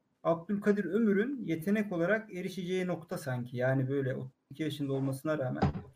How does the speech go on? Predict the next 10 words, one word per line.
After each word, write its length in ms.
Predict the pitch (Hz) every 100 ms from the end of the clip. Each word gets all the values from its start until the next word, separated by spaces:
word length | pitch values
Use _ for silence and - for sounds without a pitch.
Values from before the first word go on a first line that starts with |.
| -
iki 80 | 151
yaşında 240 | 139 135
olmasının 440 | 135 135 131 147 143
şeyiyle 340 | 143 139 156
sanki 320 | 196 202 202
Abdülkadir 440 | - - - 180 190
Ömür'ün 1400 | 196 202 _ _ _ _ _ _ _ _ _ - 196 233
zirvesini 760 | 165 196 196 202 214 220 208 - _ _ _ _ _ -
ilgileniyoruz 720 | 160 151 156 156 156 151 135
gibi 400 | 147 202 196